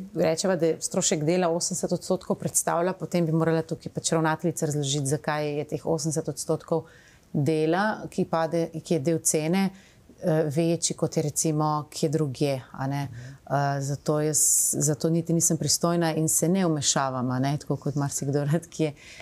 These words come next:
reče, eh, v javni zavod. Javni zavod vodi ravnatelj, hkrati pa ima nad seboj svet zavoda, ehm, ki je sestavljen tudi iz predstavnikov staršev, pa predstavnikov zaposlenih in predstavnikov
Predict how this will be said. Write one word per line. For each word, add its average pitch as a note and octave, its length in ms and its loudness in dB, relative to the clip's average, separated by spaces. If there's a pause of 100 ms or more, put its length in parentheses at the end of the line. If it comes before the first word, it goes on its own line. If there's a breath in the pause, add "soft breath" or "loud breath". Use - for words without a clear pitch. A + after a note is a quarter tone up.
(140 loud breath)
reče, D#3 500 2
eh, D3 440 0
v C#3+ 140 -2
javni D3+ 260 2
zavod. F3 420 0
Javni E3 220 4
zavod D3 340 0
vodi C#3 340 0
ravnatelj, C#3+ 640 0
hkrati C#3 520 -2
pa D3 320 0
ima C#3 220 -2
nad C#3 180 -4
seboj D3 440 0 (380 soft breath)
svet C#3+ 340 0
zavoda, D#3 520 0 (600 loud breath)
ehm, D#3 500 2 (160)
ki - 180 -2
je D3+ 80 2
sestavljen D3+ 520 0
tudi D3 200 -2
iz C#3+ 120 2
predstavnikov C#3 760 -2
staršev, E3 540 0
pa A#2 240 -2
predstavnikov C3 720 -2
zaposlenih C#3 720 0
in B2 80 -2
predstavnikov C3+ 760 -2